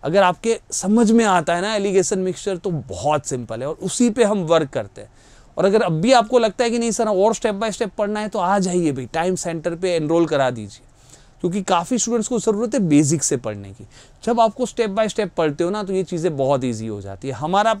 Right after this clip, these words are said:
हमेशा एफर्ट ये रहता है कि हर एक स्टूडेंट जो ये देख रहा है उसको समझ में आए, ठीक है।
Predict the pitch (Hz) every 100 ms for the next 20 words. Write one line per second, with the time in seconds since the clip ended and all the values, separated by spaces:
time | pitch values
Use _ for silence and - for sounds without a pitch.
0 | - 151 165 202 220 196 175 180 160 139
1 | 117 104 123 165 _ - - _ 226 156
2 | 180 262 - 226 214 196 196 185 165 156
3 | 175 170 - 170 - 139 139 139 127 127
4 | 170 _ - - - 120 131